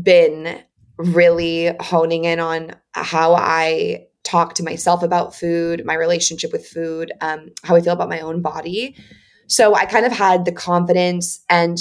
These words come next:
the strength to, like, withstand a comment from a bridal consultant or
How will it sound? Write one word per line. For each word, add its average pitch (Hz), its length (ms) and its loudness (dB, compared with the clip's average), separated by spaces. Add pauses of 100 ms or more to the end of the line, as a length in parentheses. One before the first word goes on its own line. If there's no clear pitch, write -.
(100)
the 170 380 -4
strength 180 600 -2
to, 196 140 2
like, 165 240 2 (240)
withstand 190 1300 0
a 165 400 0
comment 156 580 -2
from 151 320 -4
a 165 100 -2
bridal 143 320 -2
consultant 143 840 -6
or 151 400 -2